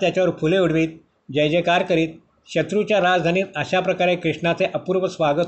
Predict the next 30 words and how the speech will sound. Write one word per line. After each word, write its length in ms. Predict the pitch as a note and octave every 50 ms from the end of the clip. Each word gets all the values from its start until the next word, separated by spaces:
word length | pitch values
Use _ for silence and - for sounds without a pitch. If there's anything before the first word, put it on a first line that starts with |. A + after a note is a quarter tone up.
| - - -
होत 140 | D#3+ E3+ E3+
होते. 380 | D3+ D#3 C3 C3 A#2 F2+ - - _ _ _ _ _ _ _ _ _ _ _ _ - - A#2+ A2+
धनुर्योगाचे 800 | D3 D#3 F3 G#3 G#3+ G#3+ G3+ G3+ F#3 F#3 F#3 F3+ F3+ - F#3 F#3+
स्थळ 340 | F3+ - - - E3 F3 F#3+
कोठे 380 | E3+ - - - D#3+ D3+ D#3 G3+
आहे 300 | G3+ E3 C3 C3+ C#3 C3+ C3+ - _ _ _ _ _ _ -
ते 80 | F3
विचारीत 460 | E3+ E3 D#3 E3 F3 F3+ F#3 G3+ G#3 G#3 - _ _ _ _ _ _ _ _ _ _ _ -
नंदासह 600 | D3 C#3+ D3+ D#3 D#3+ F3 G3 G3+ G3 G3 F#3 F#3+
सर्वजण 500 | F3+ - - E3+ E3+ F#3+ F#3 F3 F#3+ F#3+
पुढे 240 | F3+ F3 D#3 D#3 E3
गेले. 240 | D#3 C#3 B2+ B2+ B2+ - - - _ _ _ _ _ - B2
जाता 320 | B2+ D#3 D#3 D#3 F#3+ G3 G3
जाता 340 | F#3+ G3 F#3 F#3 G3+ G3 F#3+
ते 200 | F#3 G3 F#3+ F3
त्या 160 | F#3 F#3+ F3
मंडपाजवळ 520 | E3 D#3+ D3+ D3 - E3+ E3+ D#3+ E3+ F3
पोचले. 420 | E3+ - D3 B2+ - C3+ B2 A#2 F2 - - _ _ _ _ _ _ -
कंसाने 440 | D3+ D#3 D#3 D3+ F3 F3+ F#3 G3 G3
एक 140 | F#3+ F3+
मोठे 380 | E3 D#3+ D#3 D#3 D#3 F3 F#3+ F3+
लोखंडी 320 | D#3 C#3+ C#3+ F3 F3+ F#3
धनुष्य 360 | F3 D#3+ D#3 E3+ F3 E3 E3+ D3+
त्या 160 | - D#3+ D#3+
मंडपात 320 | D3+ D3+ D3 - D#3+ D#3+
ठेवले 300 | D#3 - D3 C#3+ C#3+ D3
होते. 340 | C#3+ A2+ B2+ B2+ B2+ - - _ _ _ _ _ _ -
ते 60 | E3+
अवजड 380 | E3 C#3 C#3+ D3 C3+ F#3 G3 F#3
होते. 380 | E3 - C#3 C3 B2+ - -